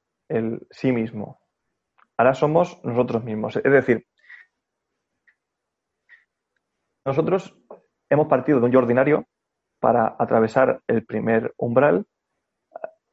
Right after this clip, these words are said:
llegando hacia el mundo extraordinario, y ahí hemos desarrollado ese yo extraordinario en la iniciación, todo, en todas las pruebas y todo tal.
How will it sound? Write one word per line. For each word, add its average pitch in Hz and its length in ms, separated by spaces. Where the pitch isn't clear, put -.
llegando 127 720
hacia 117 260
el 110 140
mundo 120 240
extraordinario, 151 680
y 156 80
ahí 165 420
hemos 139 220
desarrollado 135 480
ese 143 320
yo 131 260
extraordinario 113 720
en 117 100
la 113 80
iniciación, 113 520
todo, 107 180
en 110 60
todas 123 220
las - 80
pruebas 139 280
y 123 60
todo 110 200
tal. 104 180